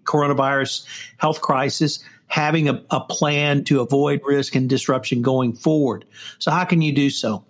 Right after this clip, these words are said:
Number one, you should empower your people. If you don't do training and communications, you'll found, find your critical staff is really not in a position to help.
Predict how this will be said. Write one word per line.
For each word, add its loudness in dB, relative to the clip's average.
Number 4
one, 0
you 0
should 0
empower 0
your 0
people. 0
If -4
you 2
don't 2
do 2
training 0
and 0
communications, 0
you'll -2
found, 0
find 0
your 2
critical 0
staff -2
is -2
really 2
not 0
in 0
a -6
position 0
to 2
help. 0